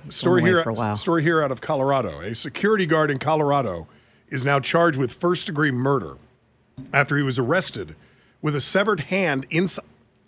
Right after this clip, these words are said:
Speaker 1: Oh, my
Speaker 2: se-
Speaker 1: God.
Speaker 2: a security guard on duty was arrested.
Speaker 1: Not that it would be okay if he
Speaker 2: He was
Speaker 1: was off
Speaker 2: off duty.
Speaker 1: duty,
Speaker 2: I know.
Speaker 1: by the way.
Speaker 2: You're right. You're right. Charged with first-degree murder after he was arrested with a severed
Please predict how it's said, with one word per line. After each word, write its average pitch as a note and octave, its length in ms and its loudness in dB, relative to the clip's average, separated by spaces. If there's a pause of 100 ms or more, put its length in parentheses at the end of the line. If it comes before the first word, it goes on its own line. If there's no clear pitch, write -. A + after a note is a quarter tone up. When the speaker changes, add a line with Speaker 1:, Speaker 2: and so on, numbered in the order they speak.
(140)
Speaker 1:
Oh, - 60 0
my B3+ 160 4
Speaker 2:
se- G#3 140 2 (140)
Speaker 1:
God. D4 540 4
Speaker 2:
a F3 80 4
security F#3+ 680 2
guard D#3+ 360 2
on F4+ 260 2
duty E4 400 0 (920)
was E3 180 0
arrested. A#3 480 4
Speaker 1:
Not - 20 2
that A#4 80 6
it C#5+ 160 4
would F#4 120 2
be G4 180 4
okay E4+ 400 4
if B3+ 140 -4
he - 80 -2
Speaker 2:
He E4 60 2
was D4 160 4
Speaker 1:
was B3 100 2
off G#3+ 280 8
Speaker 2:
off - 60 -18
duty. G#3 380 4
Speaker 1:
duty, A#3+ 60 0
Speaker 2:
I D#4+ 120 4
know. C#3 220 2
Speaker 1:
by D4 320 6
the C#4+ 100 2
way. B3+ 300 4
Speaker 2:
You're A#3 140 4
right. F3 220 2 (140)
You're F#3+ 100 0
right. B3 140 -2 (500)
Charged F3 280 2
with D#3+ 120 0
first-degree G#3 540 0
murder F#3+ 420 2
after D3 260 0
he D#3 60 2
was D3 160 0
arrested F#3 440 0
with E3+ 120 0
a C3+ 120 -2
severed G3+ 580 -2